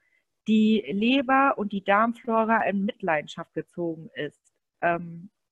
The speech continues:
also wenn ihr wollt, dass euer Pferd sich wieder richtig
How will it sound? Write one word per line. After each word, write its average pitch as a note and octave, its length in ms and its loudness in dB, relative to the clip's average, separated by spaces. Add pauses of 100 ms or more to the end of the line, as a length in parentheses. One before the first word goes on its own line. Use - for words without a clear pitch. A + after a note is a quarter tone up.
(460)
also F#3 240 4
wenn G#3 160 2
ihr A3 140 0
wollt, A3+ 200 2
dass G#3 140 -6
euer F#3 220 2
Pferd G#3+ 300 2
sich - 180 -10
wieder G3 360 2
richtig G#3 340 -2